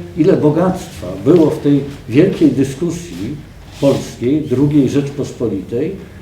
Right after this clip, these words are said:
którą widzimy w Konstytucji marcowej i w Konstytucji kwietniowej jako pewnym finalnym efekcie tej, tej, tej dyskusji, to znaczy rola państwa i rola narodu. Prawda? To nie jest do końca temat zamknięty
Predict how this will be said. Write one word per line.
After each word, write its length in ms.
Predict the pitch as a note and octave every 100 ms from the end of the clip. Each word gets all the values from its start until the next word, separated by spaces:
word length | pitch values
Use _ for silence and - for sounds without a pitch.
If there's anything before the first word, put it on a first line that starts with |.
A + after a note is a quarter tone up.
| - -
którą 280 | D3 D3+
widzimy 440 | B2+ C3 C3 F3+ D3+
w 100 | -
Konstytucji 720 | C3+ - C3 B2+ D#3 - C3
marcowej 560 | A#2 G#2+ - D3+ C3+ B2
i 40 |
w 100 | G#2+
Konstytucji 640 | B2 G#2+ A#2+ - D3 - -
kwietniowej 540 | - A#2 C#3+ C#3 C3+
jako 200 | A#2 -
pewnym 340 | C3 C3 C3+ B2+ - -
finalnym 520 | - D3 D#3+ E3+ D3
efekcie 480 | C3+ - A3 - C3
tej, 220 | A2 B2+ A#2 B2 A#2+
tej, 140 | D#3 D3
tej 300 | - D3+ C3+
dyskusji, 680 | B2+ - A#2 G#2+ - F3 G#3+ - - -
to 100 | D3
znaczy 400 | C#3+ F#3+ G#3 D#3+
rola 240 | D3 E3 -
państwa 520 | D3+ F3+ F3+ - D#3+
i 100 | C#3+
rola 320 | C#3+ C#3+ C#3
narodu. 400 | C#3 A2+ F2 - - - - - - -
Prawda? 300 | G#2+ B2+ G#3
To 280 | - F3 E3 - - - - -
nie 120 | F3+
jest 320 | C4 G3 A#2+
do 160 | A#2 C#3
końca 460 | - E3+ D3 -
temat 380 | B2 D3+ C3+ A#2+
zamknięty 880 | A#2+ B2+ - C3+ A2 E2+ - A2+